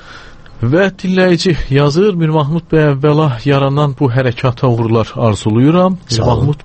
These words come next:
Speaker 1: bəy, kütləvi aksiyalara nə vaxt başlayacağıq?" Dinləyici belə yazır.
Speaker 2: E, bu hərəkatın əsasnaməsində nəzərdə tutulur ki, bütün bu məsələlərin hamısı təbii. Yəni kütləvi aksiyalar, e, söz azadlığı uğrunda, sərbəst toplaşma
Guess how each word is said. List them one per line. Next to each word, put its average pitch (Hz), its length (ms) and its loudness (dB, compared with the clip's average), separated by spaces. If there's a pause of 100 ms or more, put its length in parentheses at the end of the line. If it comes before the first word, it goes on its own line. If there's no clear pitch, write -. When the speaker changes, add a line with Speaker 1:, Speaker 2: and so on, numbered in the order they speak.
Speaker 1:
bəy, 160 160 2
kütləvi 143 600 -2
aksiyalara 127 760 0 (100)
nə 131 200 0
vaxt - 300 -6
başlayacağıq?" 110 1300 -2 (100)
Dinləyici 85 400 -4
belə 76 220 0
yazır. 82 160 -6
Speaker 2:
E, 110 440 0 (100)
bu - 280 2
hərəkatın 139 680 0 (100)
əsasnaməsində 120 1040 0 (100)
nəzərdə 110 480 0
tutulur 101 340 -4
ki, 127 220 -2 (460)
bütün 131 280 0
bu 120 60 0
məsələlərin 113 560 2
hamısı 107 420 -2
təbii. 95 460 0 (320)
Yəni 107 160 0
kütləvi 107 360 0
aksiyalar, 110 500 -2 (400)
e, 104 240 0
söz 120 220 0
azadlığı 110 440 0
uğrunda, 107 280 -2
sərbəst 107 380 -2
toplaşma 113 520 0